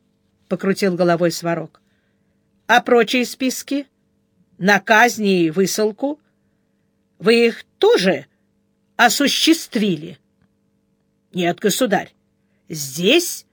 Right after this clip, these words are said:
уже требуется ваша подпись. Чтобы все поняли, с вами шутки плохи».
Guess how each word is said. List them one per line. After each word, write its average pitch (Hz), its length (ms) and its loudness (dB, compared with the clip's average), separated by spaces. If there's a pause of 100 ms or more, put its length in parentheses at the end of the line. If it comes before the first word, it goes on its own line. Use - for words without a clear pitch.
(340)
уже 180 220 0
требуется 190 580 0
ваша 190 320 0
подпись. - 640 -4 (680)
Чтобы 190 400 0
все - 320 2
поняли, 233 640 0 (420)
с - 240 -6
вами 240 480 6
шутки 262 480 2
плохи». 226 640 0